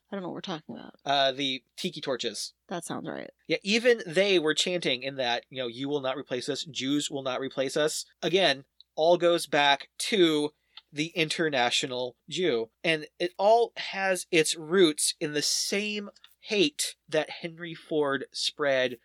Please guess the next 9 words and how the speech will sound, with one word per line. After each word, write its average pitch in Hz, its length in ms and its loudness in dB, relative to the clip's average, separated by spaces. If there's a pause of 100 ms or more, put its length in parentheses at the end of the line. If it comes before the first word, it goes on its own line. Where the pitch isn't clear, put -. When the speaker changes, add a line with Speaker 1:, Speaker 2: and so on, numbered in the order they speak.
Speaker 2:
with 143 220 -4
his 131 260 -6 (160)
newspaper 139 560 -6
and 127 160 -6
his 117 140 -10
book 117 280 -4
and 127 120 -6
his 113 240 -10
just 120 240 -6